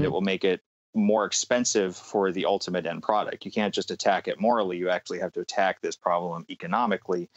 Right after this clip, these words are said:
Speaker 2: to make it less economically viable.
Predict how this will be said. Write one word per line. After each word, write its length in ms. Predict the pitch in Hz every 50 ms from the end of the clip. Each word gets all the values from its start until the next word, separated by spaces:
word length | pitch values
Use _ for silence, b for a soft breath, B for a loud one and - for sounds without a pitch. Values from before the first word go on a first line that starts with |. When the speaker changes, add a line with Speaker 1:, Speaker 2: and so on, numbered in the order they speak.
| B B B -
Speaker 2:
to 120 | - 107
make 220 | 98 95 92 -
it 140 | 101 - -
less 400 | 92 98 98 98 90 - - -
economically 720 | - 98 - 98 92 90 90 92 92 90 87 - - 82 82
viable. 580 | 80 95 98 98 85 80 - - - - -